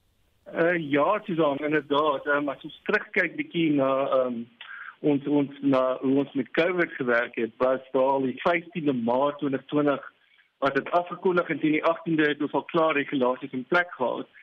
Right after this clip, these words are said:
So dit beteken daar was al vooraf werk gedoen sodat die, ehm, dit in die Staatskoerant, ehm, geplaas kon geword het.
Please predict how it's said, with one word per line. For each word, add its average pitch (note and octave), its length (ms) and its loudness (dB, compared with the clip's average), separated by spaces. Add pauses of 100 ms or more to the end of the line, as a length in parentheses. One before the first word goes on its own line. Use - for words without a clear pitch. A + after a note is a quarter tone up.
(380)
So D#3 60 2
dit C3+ 160 2
beteken D3+ 360 -2
daar C#3+ 140 0
was D3 120 -2
al C#3+ 200 0
vooraf D#3 300 2
werk C3+ 280 0
gedoen D3 400 0
sodat C3+ 240 0
die, B2+ 120 -4 (200)
ehm, B2+ 380 0
dit B2+ 180 -2
in C3 100 0
die B2 80 -6
Staatskoerant, B2+ 720 -2
ehm, A#2+ 320 0
geplaas E3+ 520 0
kon C3+ 160 -6
geword A#2+ 320 -4
het. C3 180 -2